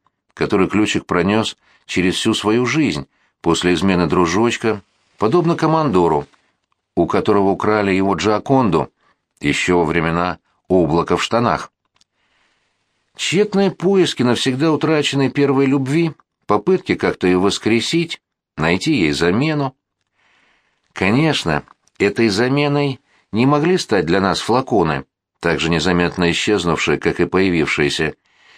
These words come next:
не оставив после себя никакого следа, даже запаха. Боже мой, сколько ещё потом появлялось и исчезало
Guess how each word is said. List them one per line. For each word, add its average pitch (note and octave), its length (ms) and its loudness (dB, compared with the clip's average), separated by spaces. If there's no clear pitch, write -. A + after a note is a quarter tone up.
не F2+ 120 0
оставив D3+ 420 0
после A#2 300 0
себя C#3+ 420 -2
никакого F#2 460 0
следа, E2 580 0
даже C#2 340 0
запаха. G2 640 -4
Боже C3 300 0
мой, C3+ 320 0
сколько E3 420 -2
ещё C#3 200 0
потом C3+ 520 0
появлялось B2+ 640 0
и A#2+ 60 0
исчезало C3+ 600 -2